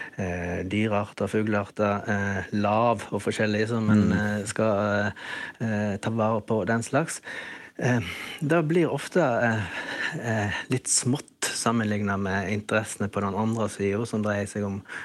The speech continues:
Speaker 1: økonomi og, og, og arbeidsplasser og, og, og utvikling sånn.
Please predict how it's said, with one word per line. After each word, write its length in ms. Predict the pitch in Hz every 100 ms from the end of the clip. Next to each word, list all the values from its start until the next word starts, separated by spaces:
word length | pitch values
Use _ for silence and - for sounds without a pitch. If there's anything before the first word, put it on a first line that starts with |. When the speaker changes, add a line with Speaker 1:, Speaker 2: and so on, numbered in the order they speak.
| -
Speaker 1:
økonomi 640 | 110 110 104 107 104 104
og, 140 | 90 - - - - - - -
og, 380 | 104 95 92
og 100 | 95 110
arbeidsplasser 760 | 113 110 - 101 - 107 98
og, 480 | 107 101 98 98 95 - _ - - - - -
og, 220 | 104 98
og 60 | 113
utvikling 800 | 110 113 101 - 107 101 101 104
sånn. 300 | - 143 190